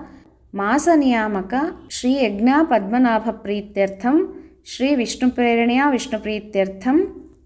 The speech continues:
ಯಾರು ದುರ್ಗಾದೇವಿಯ ಆರಾಧನೆಯನ್ನ ಮಾಡ್ತೀರೋ ಅಂಥವ್ರು ಹೇಳ್ಬೇಕು, "ಮಮೇಹ ಜನ್ಮನಿ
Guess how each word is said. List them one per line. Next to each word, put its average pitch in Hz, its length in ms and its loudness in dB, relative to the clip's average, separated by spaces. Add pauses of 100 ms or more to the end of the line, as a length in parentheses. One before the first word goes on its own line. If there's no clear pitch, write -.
(400)
ಯಾರು 214 380 4
ದುರ್ಗಾದೇವಿಯ 226 720 2 (120)
ಆರಾಧನೆಯನ್ನ 208 680 -2
ಮಾಡ್ತೀರೋ 190 420 0 (160)
ಅಂಥವ್ರು 202 400 2
ಹೇಳ್ಬೇಕು, 185 800 0 (420)
"ಮಮೇಹ 220 600 2 (640)
ಜನ್ಮನಿ 220 880 2